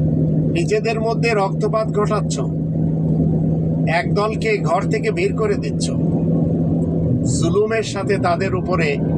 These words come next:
চড়াও করছো।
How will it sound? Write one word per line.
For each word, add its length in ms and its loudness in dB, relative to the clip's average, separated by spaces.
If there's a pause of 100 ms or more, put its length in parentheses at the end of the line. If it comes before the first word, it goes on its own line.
(1400)
চড়াও 360 2
করছো। 420 0